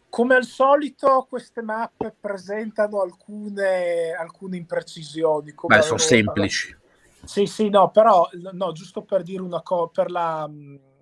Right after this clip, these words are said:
Speaker 1: dato che i nostri ascoltatori sono molto esigenti,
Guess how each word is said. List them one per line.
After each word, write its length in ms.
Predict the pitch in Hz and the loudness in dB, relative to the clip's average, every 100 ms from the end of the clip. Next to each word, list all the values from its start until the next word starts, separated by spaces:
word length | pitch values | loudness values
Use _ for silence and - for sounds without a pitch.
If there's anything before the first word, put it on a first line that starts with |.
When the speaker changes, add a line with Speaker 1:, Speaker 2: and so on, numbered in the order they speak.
| 139 _ _ 160 _ _ _ _ | _ _ _ _ _ _ _ _
Speaker 1:
dato 480 | 160 151 165 - 180 | -12 -6 -6 -6 -8
che 140 | 170 | -6
i 800 | 156 160 156 151 139 135 131 127 | -4 -6 -12 -12 -10 -10 -10 -10
nostri 680 | 131 143 147 - 156 147 139 | -4 -2 -2 -2 -2 2 2
ascoltatori 840 | 131 - 151 139 143 - 156 156 | 0 0 -2 0 -4 4 4 4
sono 300 | 156 - 147 | 2 -2 -2
molto 360 | 143 147 143 147 | 0 0 0 -2
esigenti, 920 | 135 135 123 143 131 127 - 139 185 | -2 -6 0 0 0 -6 -4 -2 -2